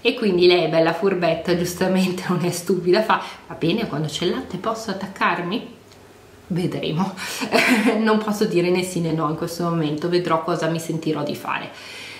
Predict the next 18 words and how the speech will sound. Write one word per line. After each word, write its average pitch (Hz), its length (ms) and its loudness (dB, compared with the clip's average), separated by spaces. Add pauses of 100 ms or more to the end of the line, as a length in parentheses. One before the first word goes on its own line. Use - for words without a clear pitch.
Sicuramente 220 720 2
c'è - 160 -6
tempo 151 300 -4
fino 170 240 -4
a - 20 -2
maggio 151 480 -4
e 151 240 -4
si - 140 -4
valuterà 151 480 0
bene 143 280 -2
la 139 100 -6
situazione. 151 800 -6 (440)
E 180 640 2
quindi, 196 640 4
nonostante 226 640 0
tutto, 240 400 -2
sono 175 260 -2
contenta, 196 880 0